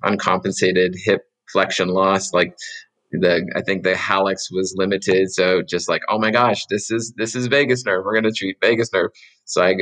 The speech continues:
I went ahead and, and treated him. And he's like, "Yeah, man, that really worked with my knee pain. But let me tell you what else." You know, I'm like, "What, well, what's going on?"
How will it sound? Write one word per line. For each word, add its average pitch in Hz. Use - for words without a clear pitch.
I 90
went 98
ahead 104
and, 90
and 82
treated 131
him. 98
And 101
he's 104
like, 85
"Yeah, 165
man, 131
that 123
really 139
worked 143
with 131
my 104
knee 113
pain. 110
But 120
let 151
me 135
tell 156
you 113
what 123
else." 254
You 107
know, 107
I'm 107
like, 101
"What, 127
well, 135
what's 127
going 139
on?" 120